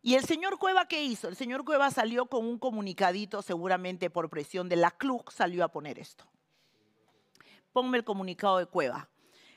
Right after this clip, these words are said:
"Como señalé ayer, todos los hechos que no se cuenten como ocurrieron o que no hayan ocurrido serán aclarados ante las autoridades, incluida mi relación únicamente de amistad con la señora cluj". ¿Ah, sí?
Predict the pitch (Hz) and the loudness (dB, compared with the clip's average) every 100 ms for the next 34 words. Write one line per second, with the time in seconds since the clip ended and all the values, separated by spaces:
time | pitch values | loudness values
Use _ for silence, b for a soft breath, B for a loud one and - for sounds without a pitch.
0 | b 294 277 285 262 262 262 370 330 226 | b 2 2 2 2 4 4 4 4 2
1 | 220 - _ - 349 370 320 247 226 - | 0 -2 _ 0 2 2 2 0 0 0
2 | 311 294 269 - 208 285 - 262 - 311 | -2 -2 -4 -2 0 0 -2 -4 0 2
3 | 311 233 180 170 185 180 - 202 185 226 | 2 0 -2 -2 -2 -2 0 0 0 2
4 | 285 254 180 - 208 220 196 214 277 240 | 4 4 0 -2 -4 -2 -2 0 -2 -2
5 | 190 196 185 269 359 330 B B - 254 | -4 -2 -2 2 2 0 B B 0 2
6 | 247 285 302 240 202 214 269 302 - - | 4 2 -2 2 2 4 4 0 -2 -2
7 | 220 - 185 175 - 175 170 156 202 156 | -2 -2 0 -2 0 0 0 -4 -4 -4
8 | 147 151 156 127 120 - B B 320 254 | 2 4 4 0 -12 -16 B B 0 0
9 | - 214 247 285 254 214 190 165 170 247 | -2 -2 2 2 0 0 2 2 0 0
10 | 302 370 226 220 233 196 220 240 190 170 | 0 -2 -6 -2 0 0 0 2 2 0
11 | 175 - - - 220 190 175 185 185 175 | -8 -2 -2 0 -2 -2 -2 -2 0 0
12 | 180 156 - B B B - 302 - | 0 -4 -6 B B B 0 0 2